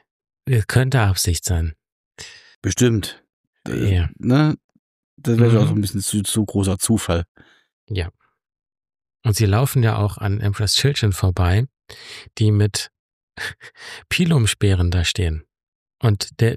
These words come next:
Speaker 1: ein Pilumspeer ist eigentlich ein weißer Schimmel.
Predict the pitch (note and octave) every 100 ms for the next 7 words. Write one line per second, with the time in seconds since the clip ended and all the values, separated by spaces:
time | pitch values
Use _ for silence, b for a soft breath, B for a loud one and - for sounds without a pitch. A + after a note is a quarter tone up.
0 | B2 - A#2 A2+ - D3 G2+ G2+ - G#2
1 | A#2 - G#2+ G#2+ A2 A2 - G#2 G#2+ G#2+
2 | G2+ - A2 F#2+